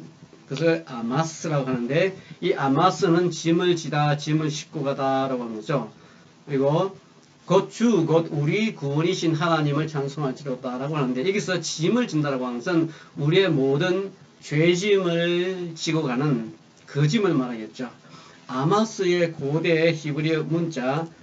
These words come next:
고대 히브리어 문자는 이런 그림이에요.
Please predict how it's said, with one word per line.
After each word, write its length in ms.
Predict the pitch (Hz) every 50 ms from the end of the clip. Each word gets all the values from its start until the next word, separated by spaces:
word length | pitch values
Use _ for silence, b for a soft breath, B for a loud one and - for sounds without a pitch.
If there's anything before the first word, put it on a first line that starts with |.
| - - -
고대 260 | 156 160 160 175 160
히브리어 300 | 143 151 151 156 160 156
문자는 540 | 147 139 131 135 143 139 147 143 147 147 -
이런 500 | 160 165 170 190 185 170 156 143 135 127
그림이에요. 680 | 123 143 135 139 127 123 117 110 113 120 135 170 175 185